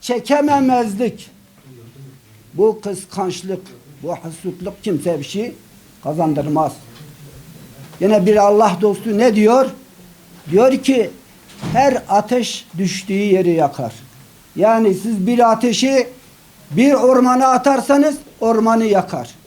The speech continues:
Bir iş yerine atarsanız orayı yakar. Bir kuruma atarsanız orayı yakar. Efendim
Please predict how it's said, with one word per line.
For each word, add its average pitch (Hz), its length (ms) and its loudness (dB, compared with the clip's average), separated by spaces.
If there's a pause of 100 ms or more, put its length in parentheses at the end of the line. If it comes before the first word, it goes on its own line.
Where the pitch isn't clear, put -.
(1000)
Bir 240 160 2
iş 285 180 0
yerine 254 320 4
atarsanız 262 720 0 (580)
orayı 226 340 2
yakar. 190 480 0 (840)
Bir 285 240 2
kuruma 262 360 4
atarsanız 254 800 0 (680)
orayı 220 340 2
yakar. 185 420 -2 (1000)
Efendim 220 600 -2